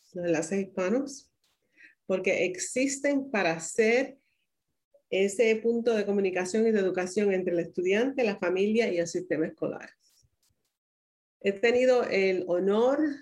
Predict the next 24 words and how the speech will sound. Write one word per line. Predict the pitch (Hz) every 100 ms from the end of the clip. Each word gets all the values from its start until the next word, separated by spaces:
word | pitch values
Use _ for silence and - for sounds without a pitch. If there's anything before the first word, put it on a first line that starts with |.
| - _
por | 202 180
nueve | 190 196 220
años | 220 226 247 254
de | 226
participar | 208 180 180 196 202 185 202
en | 196
la | 185
graduación | 180 175 170 170 196 202
de | 208
la | 190
Academia | 180 180 190 196
de | 190
Padres | 180 180 190 208
Hispanos, | 208 - 185 190 285 - _ _ _ - - - _
que | - 175 170 170
tenía | 175 175 180
nuestra | 196 202 190
compañera | 180 175 175 180
Elisa | 175 180 185
Montalvo, | 175 180 175 190
que | 180
recientemente | 165 165 160 160 170 165 170
se | 175
jubiló. | 175 165 170 190 247